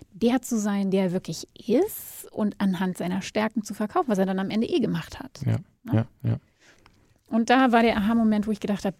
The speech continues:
Speaker 1: das will ich machen. Ich will Menschen helfen, ihre Ecken und Kanten kennenzulernen und sich auf ihre Stärken wirklich zu konzentrieren.
Speaker 2: Mhm. Bianca,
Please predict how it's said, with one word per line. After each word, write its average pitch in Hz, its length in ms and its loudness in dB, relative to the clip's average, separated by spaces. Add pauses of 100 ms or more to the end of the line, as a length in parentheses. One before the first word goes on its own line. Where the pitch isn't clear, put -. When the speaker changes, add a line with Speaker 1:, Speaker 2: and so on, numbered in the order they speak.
Speaker 1:
das - 260 -6
will - 160 -6
ich 214 160 -8
machen. 196 220 -6
Ich 190 100 -6
will 226 80 2
Menschen 233 420 4
helfen, 208 580 2 (640)
ihre 220 220 0
Ecken - 200 -6
und - 200 -4
Kanten 311 380 -2
kennenzulernen 196 920 -2
und 196 460 -4
sich 202 240 -4
auf 202 100 -8
ihre 214 200 -4
Stärken 180 540 -4
wirklich - 340 -10
zu 180 220 -8
konzentrieren. 190 1160 -8 (160)
Speaker 2:
Mhm. 92 300 0 (1800)
Bianca, 101 600 6